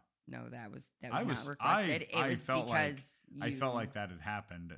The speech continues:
Speaker 2: So that's
Speaker 1: No.
Speaker 2: why I came over and,
Speaker 1: It is not
Speaker 2: and,
Speaker 1: why.
Speaker 2: and gave
Speaker 1: You
Speaker 2: that
Speaker 1: know
Speaker 2: to you.
Speaker 1: better. You know that's not why. You just like torturing me.
Speaker 2: No?
Speaker 1: <coughs>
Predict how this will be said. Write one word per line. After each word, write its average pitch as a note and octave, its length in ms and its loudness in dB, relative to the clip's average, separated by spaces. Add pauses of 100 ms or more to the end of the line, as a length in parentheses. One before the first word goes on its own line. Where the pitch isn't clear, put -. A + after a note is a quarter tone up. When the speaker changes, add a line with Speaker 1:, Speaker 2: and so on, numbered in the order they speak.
Speaker 2:
So G#2 200 -8
that's G2+ 180 -2
Speaker 1:
No. C3+ 160 0
Speaker 2:
why F#2 220 0
I F#2 60 -6
came G2 260 -6
over F#2 260 -6
and, F2 160 -8 (100)
Speaker 1:
It C#3+ 140 -8
is C3+ 100 -8
not A#2 420 -8
Speaker 2:
and, - 80 -8
Speaker 1:
why. E2 240 -8
Speaker 2:
and G2 140 -6
gave F#2 200 -6
Speaker 1:
You C2+ 60 -6
Speaker 2:
that C#2 100 -4
Speaker 1:
know B1 60 -8
Speaker 2:
to G#2 80 -10
you. F2 60 -12
Speaker 1:
better. E2+ 320 -12 (400)
You - 200 -14
know - 120 -16 (100)
that's - 300 -20
not G1+ 120 -20
why. - 280 -18 (420)
You C#3+ 80 -14
just C#3+ 220 -14
like - 160 -16
torturing - 480 -20
me. D#3+ 140 -20 (280)
Speaker 2:
No? B3 280 -6 (520)
Speaker 1:
<coughs> D4+ 80 2